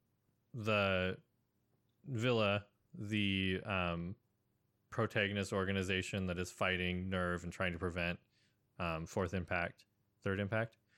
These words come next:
Near Third Impact. Um, they're off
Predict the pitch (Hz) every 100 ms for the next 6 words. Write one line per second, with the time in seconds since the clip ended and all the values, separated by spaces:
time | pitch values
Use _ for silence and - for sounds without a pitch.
0 | _ _ 123 123 110 110 95 90 85 87
1 | _ _ _ _ _ _ _ _ _ _
2 | _ _ - - 127 107 95 87 85 -
3 | _ _ _ _ _ _ 113 131 135 120
4 | 120 - -